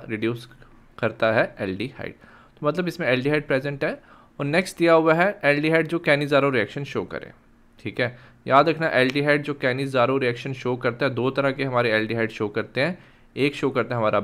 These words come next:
benzyl dehyde, ठीक है,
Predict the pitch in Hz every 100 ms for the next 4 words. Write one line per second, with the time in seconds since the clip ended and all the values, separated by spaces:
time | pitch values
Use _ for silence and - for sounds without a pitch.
0 | 104 104 107 104 131 143 139 139 135 180
1 | 185 - - - - _ - - _ _
2 | _ _ _ _ _ - _ - 117 127
3 | 117